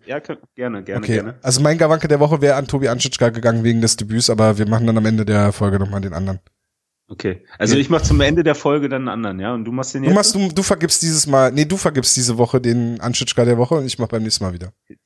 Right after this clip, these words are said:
Speaker 1: Den, den Anschitschka der Woche?
Speaker 2: Äh, den Gawanke der Woche, Entschuldigung.
Speaker 1: Genau. Aber du nimmst jetzt Anschitschka, ne? Und ich mach zum Ende
Speaker 2: Nein,
Speaker 1: der Woche.
Speaker 2: ist egal, ist egal, ist egal.
Speaker 1: <laughs>
Speaker 2: Vergiss es. Also ja, Tobi Anschitschka, Debüt. Ich bin dir ins
Speaker 1: Genau.
Speaker 2: Wort gefallen,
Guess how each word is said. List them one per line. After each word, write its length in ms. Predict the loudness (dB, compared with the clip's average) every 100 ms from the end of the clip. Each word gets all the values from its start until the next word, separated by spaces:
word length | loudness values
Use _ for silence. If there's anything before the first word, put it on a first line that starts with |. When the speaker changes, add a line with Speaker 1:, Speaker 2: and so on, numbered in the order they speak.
| -10
Speaker 1:
Den, 120 | -8
den 180 | -4 -4
Anschitschka 580 | -4 -4 -6 -8 -6 -2
der 160 | 0
Woche? 140 | 0 2
Speaker 2:
Äh, 180 | 2 2
den 260 | 0 0
Gawanke 340 | 2 2 2 2
der 100 | 2
Woche, 120 | 2
Entschuldigung. 400 | 0 0 -2 0
Speaker 1:
Genau. 280 | -2 -2 -2 -4 -4 -6
Aber 180 | -4 -4
du 100 | -2
nimmst 240 | -4 -4
jetzt 160 | -8 -6
Anschitschka, 540 | -6 -6 -8 -8 -6 -4
ne? 200 | -2 -2
Und 100 | -2
ich 120 | -4
mach 140 | -6 -8
zum 180 | -8
Ende 120 | -4 0
Speaker 2:
Nein, 220 | 2 4
Speaker 1:
der 80 | 2
Woche. 120 | 0
Speaker 2:
ist 100 | 0 2
egal, 260 | 4 2 4
ist 140 | 2
egal, 220 | 4 2
ist 140 | 4 2
egal. 240 | 2 0 -2
Speaker 1:
<laughs> 60 | -2
Speaker 2:
Vergiss 300 | 0 2 0
es. 180 | -2 -6 -18 -20 _ _ _ _ _
Also 200 | 0 4
ja, 120 | 4
Tobi 260 | 2 2 2
Anschitschka, 440 | 2 0 0 0
Debüt. 400 | 0 -2 -4 -6 -14 -12 -12 -12 _ _ _
Ich 80 | -2
bin 120 | 4
dir 60 | 4
ins 80 | 4
Speaker 1:
Genau. 100 | 4
Speaker 2:
Wort 140 | 4
gefallen, 500 | 2 0 0 2 -4